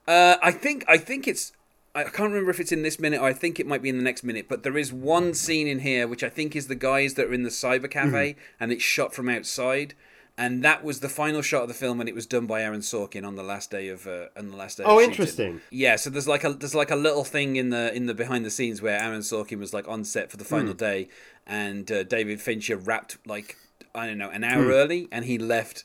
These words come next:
Speaker 1: Aaron Sorkin to
Speaker 2: <laughs>
Speaker 1: direct the last shot of the
Speaker 2: Huh.
Speaker 1: movie, uh, which I, I don't know, which I just th-, thought was kind of a nice, a kind of ni-, nice touch for him to kind of do.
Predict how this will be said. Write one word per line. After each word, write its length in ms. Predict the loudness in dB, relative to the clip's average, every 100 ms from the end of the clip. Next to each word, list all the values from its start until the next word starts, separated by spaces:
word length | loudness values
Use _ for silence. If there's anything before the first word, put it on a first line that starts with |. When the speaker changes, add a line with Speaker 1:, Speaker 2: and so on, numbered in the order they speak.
| -8
Speaker 1:
Aaron 220 | -2 2
Sorkin 480 | 4 4 4 4 2
to 80 | 2
Speaker 2:
<laughs> 80 | 0
Speaker 1:
direct 280 | 0 -2
the 60 | -4
last 220 | -4 -4
shot 220 | -4 -4
of 40 | 4
the 40 | 4
Speaker 2:
Huh. 80 | 4
Speaker 1:
movie, 260 | 2 -10 -14 -20 -20 -20 -8
uh, 360 | 0 4 6 4
which 260 | 2 4
I, 140 | 4 6 6
I 140 | 8
don't 100 | 8
know, 180 | 8 6
which 160 | 4 4
I 80 |
just 280 | 2 0 -2
th-, 120 | -2 0 2
thought 180 | 4 4
was 140 | 2
kind 160 | -2 -2
of 80 |
a 20 | -4
nice, 360 | -4 -6 -8 -12
a 160 | -12 -6
kind 180 | -4 -4
of 60 |
ni-, 240 | -4 -6 -6
nice 220 | -6 -6
touch 240 | -8 -8
for 80 | -10
him 120 | -12 -12
to 80 |
kind 160 | -10 -10
of 60 | -6
do. 240 | -6 -6